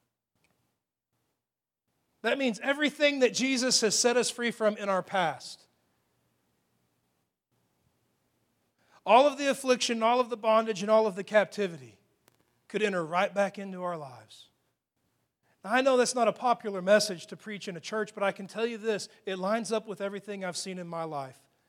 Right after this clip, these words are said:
I remember the day I was set free from serious addiction. I remember the moment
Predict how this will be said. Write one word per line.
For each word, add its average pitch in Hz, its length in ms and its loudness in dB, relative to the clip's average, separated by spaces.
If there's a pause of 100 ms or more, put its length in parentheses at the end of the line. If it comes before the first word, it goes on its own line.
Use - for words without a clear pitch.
(240)
I 196 140 4
remember 214 460 2
the 175 120 -8
day 190 460 0
I 196 160 4
was 185 180 -2
set 202 280 -2
free 202 260 -6
from 170 200 -12
serious 202 720 -6
addiction. 151 440 -14 (2250)
I 185 80 6
remember 226 340 6
the 220 100 2
moment 226 460 6